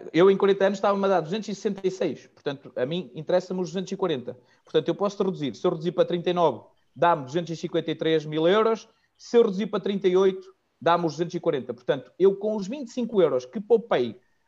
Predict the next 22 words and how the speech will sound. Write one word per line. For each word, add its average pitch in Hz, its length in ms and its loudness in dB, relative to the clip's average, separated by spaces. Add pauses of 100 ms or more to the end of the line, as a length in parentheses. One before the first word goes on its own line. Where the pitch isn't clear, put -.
só 240 240 2
porque 240 260 -4
mudei 202 560 0 (140)
o 190 80 -4
meu 233 140 2
crédito 175 580 0 (800)
ah, 147 540 2
de 139 120 -6
banco 170 280 0
sem 294 200 -4
qualquer 226 300 0
tipo 196 260 -8
de 165 60 -8
custo, 185 460 -8 (240)
e 156 60 -14
estou 196 180 2
aqui 196 160 2
a 190 40 4
dar 185 120 4
uma 185 120 2
poupança 185 640 -4 (120)
baixa, 156 520 -2